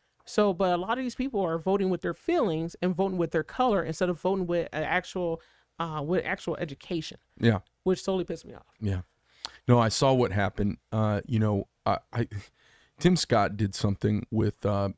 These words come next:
Speaker 2: Trump. You know, they did these opportunity zones, and I saw that kind of burst around the country, and I was like,
Speaker 1: Mm-hmm.
Speaker 2: you talk about a meaningful piece of legislation that's done stuff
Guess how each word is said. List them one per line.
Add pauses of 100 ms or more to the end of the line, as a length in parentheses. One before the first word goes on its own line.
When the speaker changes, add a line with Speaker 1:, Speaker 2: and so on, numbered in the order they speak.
(140)
Speaker 2:
Trump.
You
know,
they
did
these
opportunity
zones,
and
I
saw
that
kind
of
burst
around
the
country,
and
I
was
like,
Speaker 1:
Mm-hmm. (840)
Speaker 2:
you
talk
about
a
meaningful
piece
of
legislation
that's
done
stuff